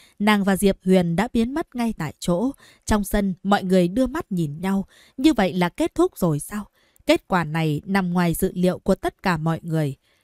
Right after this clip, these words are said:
Cách đó không xa, Giản Tự Tại im lặng,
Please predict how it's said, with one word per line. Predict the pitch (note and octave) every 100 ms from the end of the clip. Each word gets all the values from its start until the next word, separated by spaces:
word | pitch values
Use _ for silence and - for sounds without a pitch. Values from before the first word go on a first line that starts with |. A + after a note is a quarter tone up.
| _
Cách | C4 C4+
đó | G3 G3
không | - G3
xa, | F3+ F#3 F3 E3 -
Giản | F#3 G3
Tự | F3 G3
Tại | - F#3 -
im | C#4 C4+
lặng, | G#3+ F3+